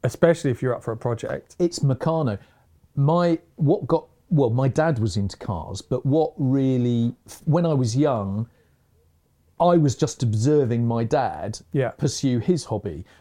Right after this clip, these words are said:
Speaker 2: But what he did when I was sixteen is he presented me with a pile of bits and said, "If you can build that, you can keep it."
Speaker 1: Really?
Speaker 2: And it was a pile of Austin Seven bits.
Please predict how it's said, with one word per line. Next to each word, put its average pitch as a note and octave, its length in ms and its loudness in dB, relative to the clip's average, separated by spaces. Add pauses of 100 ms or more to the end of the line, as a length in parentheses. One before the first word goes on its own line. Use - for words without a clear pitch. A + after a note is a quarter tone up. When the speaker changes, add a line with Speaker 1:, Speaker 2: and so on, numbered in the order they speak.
(180)
Speaker 2:
But C#3 160 0
what D#3 220 0
he F#3+ 140 2
did C3 200 -2
when A#2 140 -4
I A2+ 60 -4
was A2+ 120 -6
sixteen F#2+ 680 -8 (340)
is B2+ 160 -4
he F3 140 2
presented C#3 580 -2
me G2 160 -2
with G#2 140 -4
a F#2+ 40 -6
pile A2 280 -4
of F#2+ 140 -6
bits - 540 -8 (560)
and B2 160 -2
said, B2+ 340 -2
"If - 200 -6
you F#3+ 160 2
can F#3 200 0
build E3 400 2
that, G#2+ 400 -10 (280)
you A#2+ 180 0
can B2 160 -2
keep G2 300 -6
it." - 160 -12 (160)
Speaker 1:
Really? D#3+ 560 0 (220)
Speaker 2:
And C#3+ 180 2
it - 60 -2
was D#3 120 4
a E3 40 2
pile C#3+ 280 0
of B2 80 -2
Austin C3+ 280 -2
Seven C3+ 280 -2
bits. - 440 -6